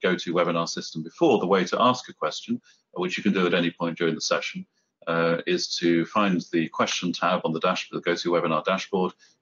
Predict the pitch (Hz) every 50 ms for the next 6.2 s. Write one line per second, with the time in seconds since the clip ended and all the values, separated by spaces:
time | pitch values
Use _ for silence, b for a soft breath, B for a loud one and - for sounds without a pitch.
0 | - 82 80 80 - - - 107 95 - 80 80 80 76 - - 85 82 80 -
1 | - 87 80 80 - _ _ _ _ - 82 80 78 78 - - - 80 80 78
2 | - - - - 78 - - 73 73 - - 87 85 82 - - 85 80 - -
3 | - - _ _ _ _ _ - - 78 78 78 73 76 73 - - 78 76 -
4 | - 80 78 - - 78 76 73 - - - 87 80 80 80 78 78 73 78 78
5 | 95 92 85 73 - - 113 107 98 98 - - 82 82 - - 85 80 80 78
6 | 76 78 78 76